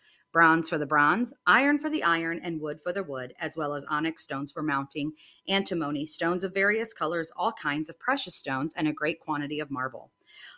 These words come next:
Moreover, because of my delight in the house of my God, I now give my personal treasures of gold and silver for the house of my God over and above all that I've provided for the holy house. One hundred tons of gold,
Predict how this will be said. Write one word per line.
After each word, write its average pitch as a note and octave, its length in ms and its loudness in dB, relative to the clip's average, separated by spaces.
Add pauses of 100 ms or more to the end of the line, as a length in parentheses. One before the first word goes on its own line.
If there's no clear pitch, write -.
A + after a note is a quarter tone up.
Moreover, F3 500 8
because D#3 480 2
of E3 160 -2
my D#3 200 6
delight D3+ 360 2
in D3 80 0
the D3+ 60 2
house D#3+ 300 2
of C#3+ 80 -2
my C3+ 160 0
God, D3 340 2 (340)
I F#3+ 200 8
now F#3 240 6
give D#3 180 0
my D#3 140 0
personal E3 460 -2
treasures D#3 380 0
of C#3+ 140 -4
gold D#3+ 220 0
and D#3 120 0
silver F3+ 380 -2
for D#3 140 -4
the D3+ 80 -4
house E3 420 -2 (340)
of A3+ 200 6
my E3 160 4
God D3 340 0
over F3 320 0
and E3 160 0
above D#3 420 4
all E3+ 280 0
that G3 120 2
I've F3 220 2
provided D3 460 0
for D#3 100 -6
the C#3+ 60 -2
holy C#3 300 -4
house. C#3+ 420 -4 (380)
One E3+ 180 4
hundred E3 340 2
tons F#3 280 0
of C#3+ 140 -2
gold, C3 380 -2